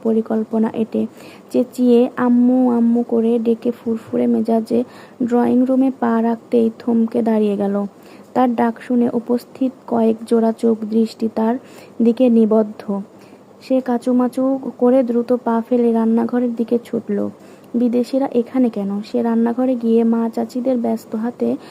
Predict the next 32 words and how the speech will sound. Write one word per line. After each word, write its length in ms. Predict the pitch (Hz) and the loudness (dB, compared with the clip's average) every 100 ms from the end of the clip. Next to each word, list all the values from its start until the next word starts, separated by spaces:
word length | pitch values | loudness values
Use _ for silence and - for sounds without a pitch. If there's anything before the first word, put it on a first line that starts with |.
| - - | -20 -20
খাবার 380 | - 247 233 240 | -4 -2 0 0
রেডি 240 | 240 233 247 | 0 0 -2
করতে 320 | 254 240 - | -2 -4 -6
দেখে 280 | 220 226 254 | -4 -4 -4
বুঝল 540 | 220 220 220 220 208 220 | -2 -4 -4 -4 -4 -6
তারা 260 | 226 226 240 | -2 0 2
গেস্ট 380 | 226 226 226 - | 2 0 -2 -4
হয়ে 200 | 247 254 | -2 -2
এসেছে। 520 | 220 - 220 - 220 214 - - - - | -4 -6 -8 -6 -10 -10 -18 -20 -20 -6
তাদের 380 | 247 240 262 254 | 0 2 2 0
জন্যই 380 | 240 233 240 247 | 0 2 2 0
রান্না 380 | 226 214 220 226 | 0 0 0 0
হয়েছে 720 | 240 240 247 - - - 262 | 0 0 0 -4 -20 -6 -4
হরেক 380 | 247 226 220 214 - - | -4 -2 -2 -2 -6 -4
পদ 180 | 220 220 - | -4 -4 -6
বাঙালি 380 | 220 214 214 214 | -4 -2 0 -2
আইটেম। 520 | - 208 214 214 202 208 - - - - - | -2 -4 -2 -4 -4 -6 -14 -20 -20 -20 -2
রান্নাঘরের 600 | 254 254 262 254 269 247 | 2 2 0 -2 -2 0
দরজায় 420 | 240 233 240 240 | -2 0 -2 -2
তাকে 300 | 240 226 247 | -4 -4 -2
দেখে 380 | 240 247 247 240 | -2 -2 -2 -2
সিরাত 420 | - 247 240 247 247 | -4 -4 -2 -4 -4
আস্তে 340 | 226 - 247 | -8 -6 -8
করে 240 | - 240 | -2 -2
বলল, 300 | 214 214 208 220 247 | 0 -2 -2 -4 -2
"এ 120 | 269 | -2
কি, 200 | 247 208 202 - - - - | -2 -4 -4 -14 -20 -20 -18
এ 280 | - 269 269 269 | -2 2 2 0
কি 200 | 269 277 294 | -2 0 2
অবস্থা 480 | 233 220 220 - 214 | 0 0 -4 -6 -4
তোর? 320 | 226 233 254 | 2 2 0
কলেজ 320 | 247 240 247 | -2 0 0